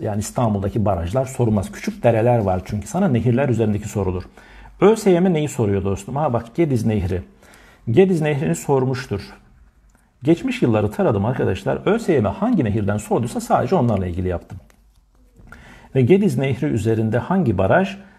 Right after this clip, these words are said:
Demir Köprü Barajı'nı bileceksin. Demir Köprü. Başka? Bir de Büyük Menderes'i sormuş. Buna takmış durumda. Herhalde komisyonda bir Büyük Menderes Aydınlı var. Hangi barajlar var burada? Büyük Menderes üzerinde. Öncelikle yazalım. Büyük Menderes. Aynı zamanda nehirlerin yerinde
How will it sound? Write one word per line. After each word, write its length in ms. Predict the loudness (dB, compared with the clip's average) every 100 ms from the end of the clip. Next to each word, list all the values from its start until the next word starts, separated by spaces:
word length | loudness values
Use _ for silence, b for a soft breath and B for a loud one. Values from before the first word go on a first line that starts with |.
| B
Demir 340 | -2 2 2 0
Köprü 380 | -4 -2 -2 0
Barajı'nı 460 | 0 0 -2 -2
bileceksin. 760 | 0 0 -2 -4 -2 -4 -2 0
Demir 540 | 0 0 -2 -4 -8
Köprü. 460 | -6 -4 -4 -6 0
Başka? 460 | 0 0 2 2 0 B B -6
Bir 80 | 0
de 140 | 2
Büyük 200 | 4 2
Menderes'i 400 | 0 0 0 -2
sormuş. 380 | -2 -2 -2 -4
Buna 140 | -4 -4
takmış 460 | -6 -6 -8 -4
durumda. 240 | -2 0 0
Herhalde 200 | 0 -2
komisyonda 560 | -4 -4 -4 -2 0
bir 140 | 0 0
Büyük 240 | -2 0
Menderes 400 | -2 -2 -4 -2
Aydınlı 400 | -2 0 0 2
var. 260 | 2 0 -8 B B B B B
Hangi 340 | -2 0 2 2
barajlar 420 | 2 2 0 0
var 280 | 0 -2 -2
burada? 300 | 0 0 0
Büyük 220 | -2 0
Menderes 460 | -2 0 0 -2
üzerinde. 540 | -4 -2 0 0 0 -4 -10 -8
Öncelikle 460 | -4 -2 -2 -2 -2
yazalım. 480 | 0 0 0 0
Büyük 240 | -2 -2 -2
Menderes. 380 | -2 -2 -4 -4
Aynı 180 | -4
zamanda 260 | -2 0 0
nehirlerin 520 | 0 0 0 0 2
yerinde 440 | 2 2 0 0